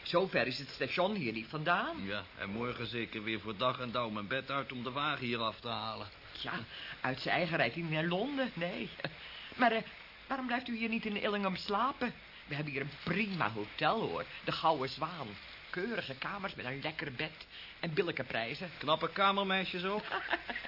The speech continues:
Speaker 1: Nou, u bent er ook eentje. <laughs> Nee, zet dat maar uit uw hoofd. <laughs> Ze hebben maar één kamermeisje en die is al een heel stuk over de vijftig. <laughs>
Speaker 2: Een ongeluk komt zelden alleen.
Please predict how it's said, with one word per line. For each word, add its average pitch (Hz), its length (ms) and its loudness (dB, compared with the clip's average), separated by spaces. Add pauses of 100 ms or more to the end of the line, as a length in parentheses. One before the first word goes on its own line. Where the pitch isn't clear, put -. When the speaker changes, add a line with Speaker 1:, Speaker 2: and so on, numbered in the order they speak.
(500)
Speaker 1:
Nou, 101 540 2 (240)
u 202 120 8
bent 147 240 6
er 139 120 4
ook 139 200 2
eentje. 135 600 0 (340)
<laughs> 165 180 2 (220)
Nee, 151 240 4
zet 160 160 2
dat - 180 2
maar 175 100 -4
uit 196 140 -6
uw 208 100 -4
hoofd. 220 460 -2 (320)
<laughs> - 400 -2
Ze - 60 -2
hebben 226 200 4
maar 170 120 0
één 170 260 2
kamermeisje 240 960 -4 (200)
en 180 140 2
die 208 120 0
is 196 60 2
al 175 120 6
een 240 100 0
heel 214 160 2
stuk - 300 0
over 175 280 0
de 143 120 2
vijftig. 190 580 0 (400)
<laughs> - 380 0
Speaker 2:
Een 123 160 0
ongeluk 156 460 4
komt 156 220 -4
zelden 151 380 2
alleen. 113 380 0